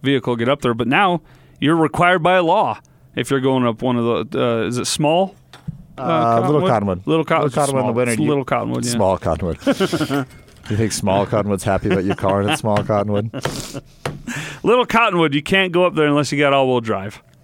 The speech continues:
Speaker 1: That's the, that's the law now.
Speaker 2: That's how it should be. You are risking people's lives.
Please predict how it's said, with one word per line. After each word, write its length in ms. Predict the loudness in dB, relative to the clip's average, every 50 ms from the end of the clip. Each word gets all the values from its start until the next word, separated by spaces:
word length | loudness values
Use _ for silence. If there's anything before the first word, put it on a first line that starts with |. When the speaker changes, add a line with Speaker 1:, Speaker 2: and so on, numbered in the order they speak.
| _ _ -4
Speaker 1:
That's 220 | -4 -4 -4 -2
the, 200 | -2 0 0 2
that's 260 | 0 0 -2 -2 -2 -2
the 100 | 0 2
law 440 | 2 4 4 4 4 2 0 -2 -4 -4
now. 380 | -4 -4 -4 -4 -8 -10 -12 -16 _
Speaker 2:
That's 100 | _ -6 -4
how 80 | -2
it 60 | -2
should 140 | 0 -2 0
be. 220 | 0 0 0 0 -4 -8 -12 -14 -14 -16 -16 -16 -16 -16 -18 -18 -20 _ -20 _ _ _ _ _ _ _ _ _ _ _ -20 _ _ _ _ _ _ -6
You 240 | -2 -2 0 0 0
are 140 | 0 0 0
risking 380 | 0 -2 -4 -4 -4 -6 -6
people's 300 | -4 -4 -4 -2 -2 0
lives. 600 | 0 2 2 2 2 0 -2 -4 -8 -12 -14 -14